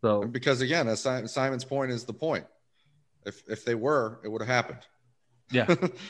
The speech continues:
Speaker 1: they
Speaker 2: had
Speaker 1: had
Speaker 2: no
Speaker 1: the ammunition
Speaker 2: shortage.
Speaker 1: to do it. <laughs> You know, it wasn't like
Speaker 2: Yeah.
Speaker 1: they had one pick in each round. No, they had several. So I guess we could close here. Simon, what are the strengths? 'Cause next week we start breaking down the entire roster leading up into training camp, which starts in July twenty-seventh,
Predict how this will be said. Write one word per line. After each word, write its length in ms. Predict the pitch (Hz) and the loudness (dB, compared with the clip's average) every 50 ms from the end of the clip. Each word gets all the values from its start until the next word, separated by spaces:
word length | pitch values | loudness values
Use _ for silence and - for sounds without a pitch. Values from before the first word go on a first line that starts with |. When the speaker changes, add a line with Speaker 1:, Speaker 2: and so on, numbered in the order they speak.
| - - - | -16 -6 4
Speaker 1:
they 100 | 113 170 | 6 6
Speaker 2:
had 160 | 139 127 131 | 8 10 10
Speaker 1:
had 100 | 160 185 | 8 10
Speaker 2:
no 60 | 131 165 | 8 8
Speaker 1:
the 60 | 156 | 8
ammunition 420 | 151 143 135 170 196 - - 113 | 8 8 8 6 6 6 4 0
Speaker 2:
shortage. 40 | 98 | 0
Speaker 1:
to 60 | 113 | 0
do 140 | 113 175 175 | 2 2 2
it. 140 | 95 92 - _ - 123 120 - - | 2 2 -2 _ -18 -20 -18 -10 -4
<laughs> 300 | 135 131 - - - - | -4 -4 -2 -2 -4 -2
You 100 | 135 127 | 0 0
know, 120 | 117 120 120 | 0 0 -4
it 260 | - 120 131 - 147 | -4 -4 -2 0 2
wasn't 220 | 151 170 165 170 156 | 2 4 4 4 4
like 80 | 147 | 4
Speaker 2:
Yeah. 40 | - | 6
Speaker 1:
they 60 | 139 135 | 6 4
had 120 | 147 - _ - | 4 4 _ 0
one 220 | 143 143 143 139 | 2 2 2 2
pick 260 | - - 160 151 - 127 | 2 0 0 0 0 0
in 100 | 120 131 | 0 0
each 200 | 127 123 - - | 0 0 -2 -2
round. 280 | 143 139 127 110 107 | 0 2 2 2 0
No, 140 | 117 123 107 | 0 0 0
they 60 | 104 110 | 0 2
had 200 | 110 120 110 - | 0 0 0 -2
several. 340 | - 135 117 98 87 82 _ _ _ _ _ _ _ _ _ _ _ _ _ | -2 -2 -2 -2 -6 -12 _ _ _ _ _ _ _ _ _ _ _ _ _
So 460 | - - 131 113 104 104 104 90 - _ _ _ _ _ _ _ _ _ - | -6 2 4 4 4 4 2 0 -4 _ _ _ _ _ _ _ _ _ 0
I 60 | 139 | 4
guess 140 | 135 185 170 | 4 6 6
we 100 | 208 190 | 6 4
could 140 | 156 151 139 | 2 2 -2
close 260 | - 160 156 147 139 | 4 4 4 4 4
here. 420 | 139 143 147 143 143 147 143 - - _ _ - | 2 4 4 6 4 4 2 -2 -10 _ _ -20
Simon, 680 | - - - - - 156 156 165 170 170 170 151 127 | -20 -18 -8 2 4 6 6 6 4 2 2 2 2
what 180 | 123 139 151 | 4 6 6
are 60 | 156 156 | 6 6
the 100 | 143 139 | 4 2
strengths? 500 | 139 - - - 147 135 135 143 143 - | -2 -2 -4 0 2 2 2 2 -2 -4
'Cause 260 | - 143 123 110 107 123 | 0 0 0 0 0 -2
next 280 | 151 165 185 170 - 160 | 2 2 2 4 4 4
week 140 | 151 135 | 4 4
we 80 | 135 120 | 4 0
start 280 | - - 147 131 117 101 | 2 4 4 4 4 4
breaking 300 | 127 123 120 - 117 107 | 4 4 4 4 2 4
down 200 | 117 117 117 113 | 4 4 2 2
the 60 | 107 | 0
entire 300 | 101 98 - 123 117 110 | -2 0 2 4 4 6
roster 360 | 107 113 113 113 - - 110 | 6 4 4 4 2 0 -4
leading 260 | 107 110 117 117 113 113 | -2 0 0 0 0 -2
up 120 | 110 - | -2 -4
into 140 | 104 95 - | -6 -12 -10
training 300 | - - - 127 113 110 104 | -10 -4 -2 -2 0 -2 -2
camp, 220 | - 104 107 107 | -4 -4 -6 -6
which 120 | 98 101 - | -10 -14 -10
starts 300 | - - 110 104 - - | -4 -2 -2 -2 -2 -6
in 80 | 101 90 | -10 -10
July 260 | - 98 101 107 104 | -8 -4 -2 -2 -2
twenty-seventh, 800 | 101 - 117 110 95 92 - - - 131 113 98 127 170 - - | -2 -2 -4 -4 -4 -6 -6 0 0 2 2 2 -2 -4 -6 -12